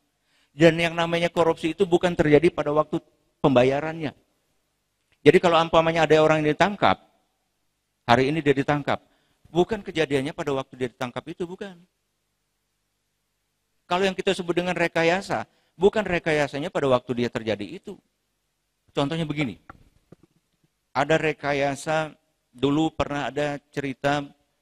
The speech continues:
korupsi mengenai pema-, pengadaan pemadam kebakaran. Pema-, pe-, pengadaan mobil pemadam kebakaran.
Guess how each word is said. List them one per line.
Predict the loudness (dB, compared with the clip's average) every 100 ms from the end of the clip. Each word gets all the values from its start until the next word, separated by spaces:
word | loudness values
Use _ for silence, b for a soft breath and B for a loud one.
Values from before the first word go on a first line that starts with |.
| _ -2
korupsi | 0 0 -2 -4
mengenai | -2 -4 -4 -4 -4 -4 -8 -8
pema-, | -6 -4 -6 _
pengadaan | -8 -6 -4 -6
pemadam | -6 -6 -6 -8
kebakaran. | -6 -6 -4 -8 -10 _ _ _ _ _ _ _ _ _ _ _ _ _ _ _
Pema-, | 2 4 0 -4 -16 -20 _
pe-, | -4 -4 -4
pengadaan | -4 0 0 0 -2 -4 -6 -12 -20 _
mobil | _ 4 4 4
pemadam | 0 0 0 0
kebakaran. | -2 -4 -4 -6 -10